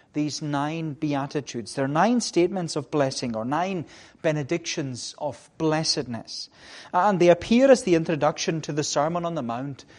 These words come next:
because Jesus seeks to teach us what it means to be a Christian living within the kingdom of heaven. He's teaching us what it means to be a child of our Heavenly Father. He's teaching us what it means to be a disciple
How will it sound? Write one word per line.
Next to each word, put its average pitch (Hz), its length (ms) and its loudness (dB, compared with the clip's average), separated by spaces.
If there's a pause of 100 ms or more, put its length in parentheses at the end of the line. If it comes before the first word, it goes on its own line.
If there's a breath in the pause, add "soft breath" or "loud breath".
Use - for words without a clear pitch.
(300 loud breath)
because 160 420 -4 (300)
Jesus 208 500 0
seeks - 460 -2
to - 120 -8
teach - 400 -8
us 123 280 -6
what 170 160 0
it 180 120 -2
means 131 420 -8
to 151 120 -8
be 135 140 -6
a 123 80 -8
Christian - 640 -10 (340 loud breath)
living 160 540 4
within 139 340 -2
the 135 80 -6
kingdom 139 420 -6
of 120 120 -8
heaven. - 400 -10 (320 loud breath)
He's 180 180 -2
teaching 233 400 -4
us - 220 -2
what 190 100 4
it 190 100 -2
means 175 300 -6
to 175 100 -8
be 160 140 -2
a 143 80 -4
child 156 680 -4 (320 loud breath)
of 139 140 -4
our 139 160 0
Heavenly 139 460 -4
Father. 135 420 -4
He's 156 220 -4
teaching 226 440 -2
us 139 280 -4 (300 loud breath)
what 180 140 6
it 175 120 0
means 143 320 -4
to 156 100 -6
be 143 140 -2
a 135 60 -2
disciple 143 840 -6